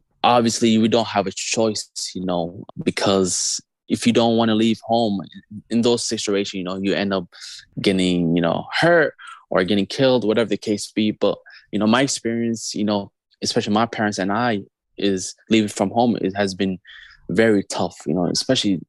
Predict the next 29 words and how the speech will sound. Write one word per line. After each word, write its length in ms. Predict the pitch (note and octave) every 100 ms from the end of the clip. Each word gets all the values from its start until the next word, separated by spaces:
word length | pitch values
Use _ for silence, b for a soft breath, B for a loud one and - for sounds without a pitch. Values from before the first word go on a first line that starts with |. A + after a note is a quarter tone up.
| -
to 100 | G2+
this 160 | F#2+
day, 220 | F#2 A2+ A#2+
because 440 | F#2+ - F#2+ - B B B B B B -
I 80 | -
do 300 | G2 A#2 A2
have 180 | G#2+ G2+
conversation 540 | G#2 F#2+ - G2+ -
with 160 | F#2+ G2+
my, 180 | F#2 F#2
you 100 | F2+
know, 80 |
parents 400 | F2+ - F#2+ F#2
about, 280 | F2 F2 F2+
you 40 | F#2
know, 140 | F2+
potentially 500 | - F#2+ - G2 F#2
returning 380 | F#2+ - F#2+ F#2+
home, 360 | G2+ G2 F#2+
but 260 | F2 F2 - -
obviously 480 | - G#2+ G2+ - F#2+
it's 160 | F#2
not 160 | G2+ G2+
safe. 260 | - G2+ - _ _
But 260 | - G#2+ - _ -
it's 220 | - C3 A#2
been 400 | B2+ A#2 G#2+ -
very 380 | G#2 A#2 A2 G#2+
challenging 640 | - G#2+ G2 F#2+ F#2 F2+